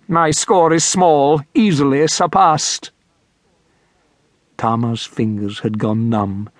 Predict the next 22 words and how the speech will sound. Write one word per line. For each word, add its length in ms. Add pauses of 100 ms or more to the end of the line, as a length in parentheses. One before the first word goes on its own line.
(180)
scarcely 640
able 340
to 120
hold 320
the 60
cup. 380 (880)
The 100
dice 380
seemed 480
to 100
leap 360
out 400
by 220
their 220
own 380
will. 440 (1600)
"King 400
of 160
Sundari," 1040 (800)
Jaya 400
said, 440 (760)
"you 480